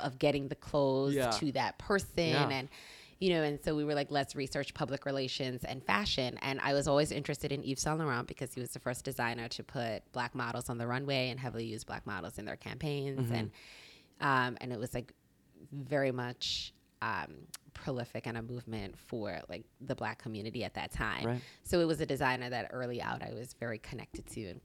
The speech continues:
Speaker 1: kind of obsessed with. And so I just contacted the, uh, press office at Yves Saint Laurent through an internship I had done in travel.
Speaker 2: Mm-hmm.
Speaker 1: The girl I interned for in travel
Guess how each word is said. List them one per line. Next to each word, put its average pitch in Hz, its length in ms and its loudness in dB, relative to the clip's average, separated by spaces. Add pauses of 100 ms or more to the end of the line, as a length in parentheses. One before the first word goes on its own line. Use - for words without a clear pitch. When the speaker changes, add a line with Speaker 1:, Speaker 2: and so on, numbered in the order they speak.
Speaker 1:
kind 117 140 -6
of 127 80 -8
obsessed - 380 -8
with. 196 220 0 (640)
And 143 480 2
so 151 140 4
I 139 180 4
just 139 300 -4
contacted 123 920 -2
the, 117 580 -2
uh, 101 420 -4
press - 380 -4
office 117 380 -6 (140)
at 101 340 -2 (220)
Yves 139 160 -4
Saint 131 160 -2
Laurent 120 340 -2
through 131 160 -2
an 123 100 -2
internship 127 580 -6
I 123 80 -2
had 123 160 -4
done 110 180 -6
in 113 100 -12
travel. 147 540 2 (120)
Speaker 2:
Mm-hmm. 117 260 -2 (1400)
Speaker 1:
The 147 180 2 (120)
girl 139 540 10
I 131 160 2
interned 139 480 -2
for 131 140 0
in 117 100 -2
travel 127 380 2